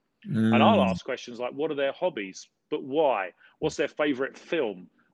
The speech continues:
Speaker 1: What's their, what, you know, what do they do when they're off? How do they de-stress?" And all of these sorts of questions allow you to learn people that you're leading.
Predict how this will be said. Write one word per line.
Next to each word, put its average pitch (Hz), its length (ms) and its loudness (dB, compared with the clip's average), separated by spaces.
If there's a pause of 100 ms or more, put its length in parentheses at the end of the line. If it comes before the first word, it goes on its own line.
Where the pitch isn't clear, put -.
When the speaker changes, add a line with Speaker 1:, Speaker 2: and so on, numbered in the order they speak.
Speaker 1:
What's 160 240 2
their, 143 260 2
what, 160 340 -4
you 156 140 -2
know, 123 100 0
what 139 140 0
do 170 80 2
they 151 140 2
do 147 360 2
when 127 140 2
they're 123 260 0 (540)
off? 135 320 4
How 190 220 0
do 190 60 0
they 170 180 -2
de-stress?" - 1000 -8 (280)
And 139 100 -4
all 202 160 2
of 170 80 2
these 160 180 -2
sorts - 320 -6
of 120 140 -10
questions 120 540 -4
allow 127 460 2
you 131 180 0
to - 180 -4
learn 147 460 0
people 120 420 -6
that 120 200 -2
you're 113 200 2
leading. 110 600 0